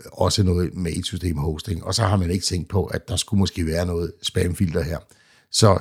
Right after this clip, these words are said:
der kommer alt fuldstændig ufiltreret. Og hvis man så også på foreningens hjemmeside har skrevet en liste over, hvem der er medlem af foreningen, eller hvis man er i bestyrelsen, og man har skrevet sine kontaktinformationer der,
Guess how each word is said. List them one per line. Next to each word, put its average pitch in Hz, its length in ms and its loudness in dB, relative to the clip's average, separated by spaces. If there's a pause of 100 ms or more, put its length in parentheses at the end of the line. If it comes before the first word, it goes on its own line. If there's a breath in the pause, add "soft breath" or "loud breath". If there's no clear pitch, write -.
(120)
der 110 120 2
kommer 117 360 2 (180)
alt - 360 0
fuldstændig 95 560 4
ufiltreret. 85 580 -4 (400 soft breath)
Og 104 120 6
hvis 104 200 4
man 90 140 -2
så 143 120 4
også 104 360 0
på 101 220 6 (100)
foreningens 95 500 2
hjemmeside 95 600 0
har 85 140 -8
skrevet 90 400 0
en 95 60 0
liste 98 380 0
over, 90 220 0
hvem 107 200 2
der 90 120 -2
er 87 40 -4
medlem 85 360 2
af 82 100 -4
foreningen, 87 500 -2
eller 87 200 -4
hvis 87 240 -8
man 87 160 -2
er 85 40 -6
i 85 160 -6
bestyrelsen, 92 600 4
og 90 140 -8
man 87 140 -6
har 87 220 -4 (240 soft breath)
skrevet - 360 4
sine 101 180 6
kontaktinformationer 85 1080 -2
der, 85 200 -2